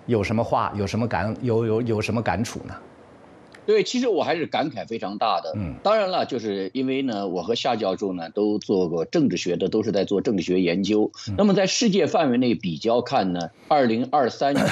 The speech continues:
Speaker 2: 的自由之家的报告也在说，现在看来民主的在全球范围内的这种，这次的衰落呢，已经见底了，就是现在可能在形势在好转。
Speaker 1: 嗯。
Speaker 2: 不过呢，我们在中文圈中或者中国人的圈中，更多感受到是两条，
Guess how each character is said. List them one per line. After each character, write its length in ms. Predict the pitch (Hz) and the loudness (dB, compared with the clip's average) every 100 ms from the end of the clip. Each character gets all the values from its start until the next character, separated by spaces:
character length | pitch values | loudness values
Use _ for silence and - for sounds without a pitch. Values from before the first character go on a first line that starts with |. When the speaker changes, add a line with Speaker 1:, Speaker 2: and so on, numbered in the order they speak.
| 95 | -2
Speaker 2:
的 140 | 95 | -4
自 180 | 92 110 | -4 -2
由 140 | 101 110 | -2 -2
之 160 | 123 | -2
家 240 | 123 113 110 | 0 0 0
的 100 | 92 | 0
报 240 | 110 92 | 0 0
告 220 | 92 95 | 0 -2
也 100 | 82 | -2
在 180 | 80 98 | -2 -4
说， 380 | - 92 87 - - - | -2 -2 -2 -4 -12 -10
现 220 | - 143 131 | -2 2 2
在 140 | 110 | 2
看 260 | - 160 101 | 0 0 2
来 160 | 95 | 0
民 380 | 98 92 110 165 | 0 0 0 -2
主 240 | 107 85 | -2 -4
的 180 | 80 98 | -2 -2
在 240 | - 110 90 | 0 0 0
全 380 | - - 101 | -4 -2 0
球 180 | 143 104 | 0 0
范 260 | 107 139 95 | 2 2 2
围 100 | 95 | 0
内 180 | 113 92 | 0 0
的 120 | 87 | -2
这 140 | 101 | -2
种， 220 | 85 80 76 - | -2 -4 -6 0
这 120 | 123 | 2
次 160 | 98 90 | 2 0
的 120 | 85 | -2
衰 260 | - 113 117 | 0 2 2
落 220 | 117 87 | 2 2
呢， 120 | 80 78 | -2 -2
已 100 | 87 | 0
经 240 | 82 95 - | 0 0 0
见 240 | 151 104 | 2 2
底 200 | 76 - | 0 -2
了， 280 | - 82 - - - - | 0 -2 -2 -10 -16 0
就 100 | 123 | 2
是 60 | |
现 200 | 107 127 | 4 2
在 120 | 120 104 | 2 0
可 100 | 78 | -2
能 160 | 92 | -2
在 160 | 101 87 | 0 0
形 260 | - 101 | -2 -2
势 120 | 113 110 | 0 0
在 120 | 92 | 0
好 280 | - 82 110 | 0 0 2
转。 260 | 95 73 - - | 0 -2 -6 -10
Speaker 1:
嗯。 80 | 98 | 0
Speaker 2:
不 100 | 180 | 2
过 160 | 240 208 | 4 2
呢， 160 | 139 | 0
我 140 | 98 90 | 0 2
们 80 | 123 | 2
在 160 | 127 | 0
中 260 | 127 240 254 | 0 2 2
文 240 | 120 92 | 2 0
圈 260 | - 107 104 | -2 -2 0
中 200 | 98 92 | -2 0
或 100 | 110 | 0
者 100 | 95 | 2
中 280 | - 196 190 | 2 2 4
国 120 | 113 | 2
人 160 | 90 | 2
的 120 | 95 95 | 0 -2
圈 260 | - 95 | 0 0
中， 100 | 98 | 0
更 240 | 95 147 101 | 2 2 4
多 160 | 120 | 2
感 240 | 123 78 76 | 2 0 0
受 180 | 104 98 | 0 2
到 120 | 92 | 0
是 200 | 107 95 | 0 0
两 260 | 82 69 73 | -2 -4 -6
条， 360 | - 64 90 | -2 0 0